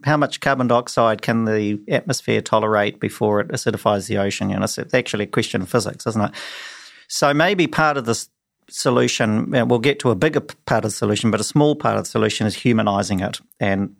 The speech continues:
and telling the human story. And we see that in catastrophes, in fires, in floods, in, in banks falling down on houses and people dashing out the door with seconds to spare. So that's kind of,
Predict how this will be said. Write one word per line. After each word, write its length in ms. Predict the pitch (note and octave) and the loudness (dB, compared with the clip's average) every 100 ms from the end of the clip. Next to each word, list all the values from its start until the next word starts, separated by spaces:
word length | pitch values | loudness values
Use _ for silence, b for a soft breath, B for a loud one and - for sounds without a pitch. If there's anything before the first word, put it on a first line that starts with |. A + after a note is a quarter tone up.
| - | -4
and 180 | A2+ G2 | -2 0
telling 280 | A#2 A2 A2 | 0 0 0
the 60 | G#2 | -2
human 320 | A#2 G#2+ G2 | 0 0 -2
story. 400 | - A2+ G#2 G#2 | -2 0 2 2
And 120 | G#2+ | 0
we 60 | G#2+ | -2
see 380 | - D#3+ D3+ | 0 2 2
that 320 | B2 A2 G#2 - | 2 0 0 0
in 180 | B2 G#2 | 0 0
catastrophes, 1040 | - - - A#2+ - - G#2+ F#2+ F#2+ - - | -4 -6 -2 -2 -2 -6 -4 -4 -4 -8 -4
in 200 | A2 G2 | -2 -2
fires, 800 | - A2+ G#2+ G#2 G2 G2 - A#3 | 0 2 2 0 -2 -4 -6 -6
in 140 | A2+ | -6
floods, 640 | F2+ A2 G#2 G2 E2+ - - _ - | -2 0 2 0 -6 -12 -14 _ -2
in, 360 | A2 G#2 G2 B B B B B B _ C3 | -2 -2 -4 B B B B B B _ 0
in 360 | G#2 G2+ F#2 F2+ - | 2 0 -4 -8 -6
banks 640 | B2+ - A#2+ A#2+ A#2+ - | -6 0 0 0 -4 -8
falling 460 | - C3+ A#2 A#2+ A2+ | -2 2 2 2 2
down 200 | A#2 A2 | 2 2
on 140 | G#2 | 0
houses 580 | G#2 G#2+ G2+ G2 F#2+ G#2 | 2 0 0 -4 -8 -4
and 200 | G2+ F#2+ | -4 -2
people 300 | A2+ G#2+ F#2+ | -2 -2 0
dashing 360 | G2+ - G#2+ | 0 0 0
out 180 | G#2+ G#2 | 0 0
the 80 | A#2 | 0
door 300 | A2+ G#2 G2+ | 0 0 0
with 180 | G2 - | -4 -6
seconds 380 | - - A2 - | -6 -4 -4 -6
to 80 | - | -8
spare. 400 | - A2 F#2+ F#2+ | -2 0 0 0
So 140 | B2+ | 2
that's 260 | C#3+ D3 - | 2 0 -2
kind 320 | - A#2+ A2 | 0 2 2
of, 160 | F#2+ | -2